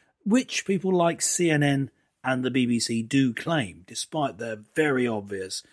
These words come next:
uh, left-wing bias. They, they claim this, and so what they need to do, I think, is to employ people of different political s-, persuasions to work with them. It should,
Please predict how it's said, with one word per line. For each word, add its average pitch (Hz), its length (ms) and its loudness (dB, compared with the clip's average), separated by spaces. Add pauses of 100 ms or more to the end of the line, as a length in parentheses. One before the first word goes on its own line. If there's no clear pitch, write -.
(200)
uh, 107 180 -6
left-wing 107 440 -6
bias. 110 560 -10 (920)
They, 156 340 0 (380)
they 151 120 0
claim 214 320 4
this, 98 220 -2
and 139 120 -4
so 175 300 2 (260)
what 220 300 2
they 190 180 4
need 180 260 0
to 139 100 -8
do, 120 580 6 (380)
I 131 200 2
think, 120 240 -6
is 151 180 -2
to 170 140 0
employ 202 420 -2
people 107 480 -10
of 139 220 -4 (100)
different 180 400 -2
political 143 440 -4
s-, - 240 -10
persuasions 104 720 -10
to 156 120 -8
work 196 380 -2
with 95 100 -16
them. 85 140 -20
It 110 100 -20
should, 156 140 -14